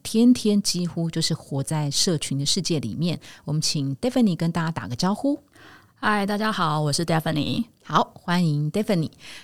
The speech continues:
Speaker 1: 那第二位的来宾呢，呃，是我们的专家代表 Spring 老师。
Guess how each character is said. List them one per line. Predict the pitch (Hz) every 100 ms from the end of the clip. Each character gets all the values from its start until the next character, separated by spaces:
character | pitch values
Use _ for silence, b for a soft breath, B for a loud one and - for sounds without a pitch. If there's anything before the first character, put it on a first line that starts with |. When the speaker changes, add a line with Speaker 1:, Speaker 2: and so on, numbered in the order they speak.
| -
Speaker 1:
那 | 202 190 185
第 | 302 311
二 |
位 | 269 269
的 | 190 180 165 151
来 | 147 156
宾 | 196 247 247
呢， | 180 165 -
呃， | 151 143
是 | - 185
我 | 143
们 | 143
的 | 147 147
专 | 135 214 240
家 | 262 262
代 | 269 185
表 | 156 147 147
Spring | 156 - 208
老 | 160 139
师。 | - - 202